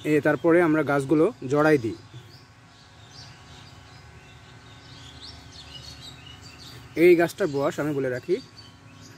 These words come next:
দশ দিন। এইবার আপনাদের আমি দেখাবো পনেরো দিনের একটা গাছ আমাদের। এই, এই গাছটার বয়স পনেরো দিন।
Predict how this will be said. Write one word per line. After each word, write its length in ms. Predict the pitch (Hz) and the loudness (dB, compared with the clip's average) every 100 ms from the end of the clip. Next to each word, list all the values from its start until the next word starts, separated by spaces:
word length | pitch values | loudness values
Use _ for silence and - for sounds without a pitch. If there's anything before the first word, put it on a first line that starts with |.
| - | -8
দশ 280 | 147 156 139 | 0 0 0
দিন। 260 | 139 131 95 - - - - - - - - - - - - | 0 0 -2 -14 -20 -20 -20 -20 -20 -20 -20 -20 -20 -14 2
এইবার 360 | 160 175 160 160 - | 4 6 4 0 -6
আপনাদের 320 | 135 175 180 | -6 0 2
আমি 100 | 180 | 4
দেখাবো 320 | 160 151 160 160 | 2 0 -2 0
পনেরো 240 | 185 185 | 4 6
দিনের 240 | 170 175 170 | 6 4 0
একটা 200 | - 131 | -4 -12
গাছ 280 | 110 101 | -12 -12
আমাদের। 300 | 117 110 107 139 - _ _ - - - - - - - | -12 -12 -12 -14 -18 _ _ -20 -20 -20 -20 -20 -20 -8
এই, 100 | 135 131 | -6 -6
এই 100 | 143 | -2
গাছটার 280 | 139 135 160 | 0 0 -2
বয়স 180 | 131 143 | -4 -6
পনেরো 280 | 151 151 131 | -6 -4 -2
দিন। 140 | 107 | -2